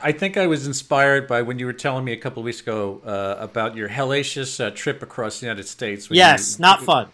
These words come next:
Speaker 2: not fun.
Speaker 1: No, it was
Speaker 2: Yeah.
Speaker 1: like just thinking about how tic-tacking
Speaker 2: Yeah.
Speaker 1: across the, by the way, did you see any air rage incidents going back to one of our, uh, previous topics? I was very curious about
Speaker 2: I,
Speaker 1: this.
Speaker 2: I did not. Well,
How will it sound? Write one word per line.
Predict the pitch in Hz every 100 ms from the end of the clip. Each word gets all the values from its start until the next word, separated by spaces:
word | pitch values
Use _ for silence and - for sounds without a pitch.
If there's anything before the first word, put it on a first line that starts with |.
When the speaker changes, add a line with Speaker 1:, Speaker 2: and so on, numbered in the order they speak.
| -
Speaker 2:
not | 139 -
fun. | - 95 -
Speaker 1:
No, | 160 190 180 160
it | 156
was | 156 156
Speaker 2:
Yeah. | 113
Speaker 1:
like | 147 139
just | 151 -
thinking | 160 147
about | 131 127
how | 123 131 123 117 104
tic-tacking | - 131 - 170 143
Speaker 2:
Yeah. | 127 113
Speaker 1:
across | 147 131
the, | -
by | 123 190
the | 240
way, | 302
did | 170 147
you |
see | 175 -
any | 214 185
air | - 147
rage | 165 185 175
incidents | 190 190 190 202
going | - 139
back | 131 135 135
to | 135
one | 131
of | 127
our, | 131 127 123
uh, |
previous | 120 143 139 131 117
topics? | 117 110 139 135
I | 120
was | 135
very | 147
curious | - 147 139 -
about | -
Speaker 2:
I, | 196 233
Speaker 1:
this. | 226
Speaker 2:
I | 233
did | 220 226
not. | 220 240 214 165 180
Well, | 190 180